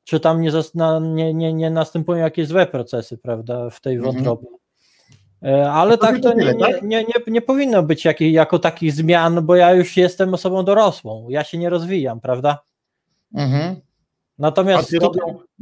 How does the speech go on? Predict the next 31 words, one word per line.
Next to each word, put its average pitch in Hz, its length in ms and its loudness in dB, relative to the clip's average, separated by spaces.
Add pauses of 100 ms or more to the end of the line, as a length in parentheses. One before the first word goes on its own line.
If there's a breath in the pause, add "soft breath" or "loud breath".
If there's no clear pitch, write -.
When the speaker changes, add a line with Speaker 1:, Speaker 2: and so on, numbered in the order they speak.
Speaker 1:
tu 226 80 2
Speaker 2:
mhm. 277 180 4
Speaker 1:
możemy 233 460 0
dyskutować, 196 1120 0 (440)
w - 100 -20
tym 196 180 -2
względzie 185 360 -4
możemy 185 320 -4
dyskutować, 180 560 -4
jeżeli 180 260 -2
młode 180 320 2
osoby 151 360 -2
trans 135 600 -4 (380)
jeszcze 156 260 -4
przed 180 260 -4
okresem 185 380 -4
dojrzewania 156 840 -2 (640)
przechodzą 165 520 0
tranzycję 160 760 0
i - 20 -6
hormony 165 480 -2
i 156 40 -2
tak 151 200 -2
dalej, 151 340 0
czy 170 180 -6
to 202 160 0
wpływa, 185 580 2
jak 170 260 0
wcze-, 175 320 -4
wcześniej 180 320 -6
rozmawialiśmy, 170 760 -4